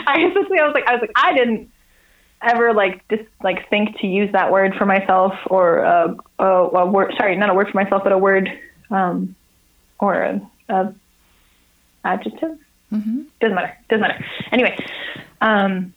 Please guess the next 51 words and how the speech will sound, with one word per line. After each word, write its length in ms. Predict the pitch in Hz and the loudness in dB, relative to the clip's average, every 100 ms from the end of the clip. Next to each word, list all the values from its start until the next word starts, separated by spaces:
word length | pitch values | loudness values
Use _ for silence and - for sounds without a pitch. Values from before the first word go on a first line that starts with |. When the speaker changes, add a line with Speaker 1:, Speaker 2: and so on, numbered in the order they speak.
| - | 0
Speaker 1:
I 100 | 240 | 2
never 160 | 240 | 2
thought 340 | 226 233 - - _ - | 2 0 0 -8 _ -2
of, 180 | 214 196 - - | -2 -2 -8 -2
about, 320 | 202 190 180 | 0 2 0
uh, 140 | 185 | -2
like, 100 | 185 | -2
about 240 | 180 180 180 | 0 0 0
myself 380 | 190 - 180 196 - | -2 -2 -2 -2 -4
in 140 | 196 | 0
that 180 | 190 - | 0 2
way. 120 | 190 381 302 - - | 2 2 0 -2 -10
Speaker 2:
Mm-hmm. 380 | 208 233 226 185 - _ - | -6 -4 -4 -4 -10 _ -2
Speaker 1:
And 100 | 285 | 2
then 80 | 277 | 2
I 80 | |
think 160 | 247 262 | 2 2
about 160 | 233 202 | 4 2
it, 80 | 175 | 2
like, 160 | 180 - - - - - | 0 -2 -8 -10 -12 0
not, 300 | 175 - - - - - | 0 0 -6 -20 -8 -2
that's 160 | 240 | 0
not 120 | 262 196 | 2 2
really 220 | 190 180 | 2 0
true 280 | - 359 240 | 0 0 2
because, 340 | 208 208 196 - - - - - - _ - | 2 2 0 -6 -20 -20 -20 -20 -20 _ -2
um, 520 | 196 190 185 196 202 _ | 0 0 -2 -4 -8 _
you 120 | 208 | 0
know, 320 | 202 196 - - _ _ - | 2 2 0 -6 _ _ -2
everything 400 | 202 214 220 220 | 0 2 2 2
I 80 | 202 | 2
wanna 220 | 196 190 | 2 2
do 140 | 202 202 | 2 2
in 80 | |
my 120 | 190 180 | 4 4
life 260 | 180 190 | 4 2
and, 100 | 196 | -2
and 160 | 190 190 | -2 -2
in 80 | 185 | 0
my 140 | 185 | 0
own 240 | 185 185 185 | 0 0 0
journey, 420 | 190 185 185 180 | 2 2 2 2
uh, 160 | 185 185 | 2 2
not, 280 | 214 220 | 0 0
not 240 | 196 233 240 | 0 0 0
just 200 | 226 220 | 0 0
in 300 | 190 180 165 - - | 0 -2 -6 -14 -4
song 320 | 175 180 185 | 0 2 2
creation, 580 | 175 175 175 180 - 185 | 0 0 0 0 0 0
but 120 | 180 | 2
also, 640 | 180 185 185 190 180 202 | 2 0 0 2 2 0